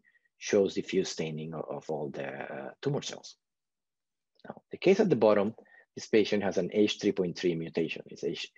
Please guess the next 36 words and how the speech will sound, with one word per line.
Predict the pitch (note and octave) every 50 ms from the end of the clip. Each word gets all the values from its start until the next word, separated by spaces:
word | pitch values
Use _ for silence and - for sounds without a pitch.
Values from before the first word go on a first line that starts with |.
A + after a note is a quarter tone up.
| _ _
three | - E2+ E2
point | - - D2+ D2+ C#2+
three | - D#2 C#2+
mutant. | D2 D#2+ F2+ E2 - - - _ - - _ _ _ _ - - - - _ _ _ _ _ _
So | - - F#2+
the | E2 F2
mutant-specific | E2+ F2 F#2 A2+ F3 - - F#3 D3+ - - A2+ - G#2+ - F#2+ E2 -
antibody, | F#2+ G2+ G#2 - G#2+ F2 E2 C#2+ - E2 F2
the | - F2 -
H | E2 F2 F2 - -
three | - F#2+
point | F2+ - E2+ E2+ D#2 -
three | E2 D#2+
K | - E2+ D#2
twenty-seven | - - E2 D#2 - - - - E2 D2 D2+
M | D2+ C#2+
specific | C#2+ - - - - - D2+ - -
antibody, | - G2 B2 - - G#2 F2+ D2+ D#2 - _ _ _ _ _ _ _ _ _
highlights | - C3 C#3 D3+ C3 A#2+ A#2+ -
the | - A2 G2+
tumor | - - D#3 B2 F2
cells. | - - - - - - - - _ _ _ _ _ _ - - - _ _
But | - A2+ A2 G#2 -
you | - C3+
can | B2 - -
see | - - A#2+
that | G#2 G#2+ G2 F#2+
the | G#2 G2 F#2+
endothelial | F2+ F2 - - - F#3 G#3 A3 F#3 A#2+ G#2
cells, | - - G2 F2 E2 E2+ -
the | - E2
blood | G#2 A#2+ B2+ C3 A2+
vessels, | G2+ F#2 D#2+ - - D#2 D#2 - -
are | F2+ F2
not | E2+ E2 E2+ E2 E2 - - _
staining. | - - - - F2+ F2+ F2+ D#2 - -